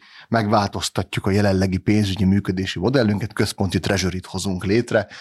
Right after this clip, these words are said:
Azt látjuk, hogy a cégcsoport egyik fele exportál, a másik fele importál, szóval itt viszonylag jelentős megtakarítási lehetőségek látszódnak.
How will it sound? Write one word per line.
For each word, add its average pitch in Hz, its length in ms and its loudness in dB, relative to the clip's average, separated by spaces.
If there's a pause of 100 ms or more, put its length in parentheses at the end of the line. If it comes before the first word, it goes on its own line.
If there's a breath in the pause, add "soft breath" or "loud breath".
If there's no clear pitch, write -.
(300 loud breath)
Azt - 220 0
látjuk, 104 360 -4
hogy 95 100 -4
a 98 60 -4
cégcsoport - 640 -6
egyik 87 240 -14
fele 92 220 -2
exportál, 113 580 -2
a 92 60 -6
másik 92 300 -10
fele - 200 -20
importál, 110 640 -4
szóval 90 300 -10
itt 90 120 -14
viszonylag 87 480 -8
jelentős 90 440 -6
megtakarítási - 760 -10
lehetőségek - 640 -8
látszódnak. - 680 -14